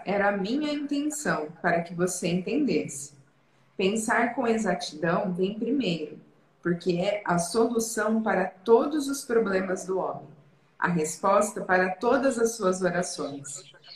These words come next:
a fonte da opulência e de todas as possessões materiais. O pensamento exato é auxiliado pela emoção do sexo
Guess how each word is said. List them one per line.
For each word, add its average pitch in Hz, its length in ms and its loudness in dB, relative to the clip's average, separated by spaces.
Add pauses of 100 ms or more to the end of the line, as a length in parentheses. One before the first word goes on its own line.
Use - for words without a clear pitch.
(120)
a 170 140 2
fonte 254 500 -2
da 220 200 6
opulência 214 920 -2 (1600)
e 208 100 2
de 202 220 -4
todas 269 420 8
as - 180 -4
possessões 226 720 -4
materiais. 269 1120 -8 (560)
O 185 60 -16
pensamento 190 760 -2
exato 170 720 -2 (320)
é 175 120 0
auxiliado 202 880 0
pela 196 260 0
emoção 202 580 -6
do 180 120 -8
sexo - 680 -8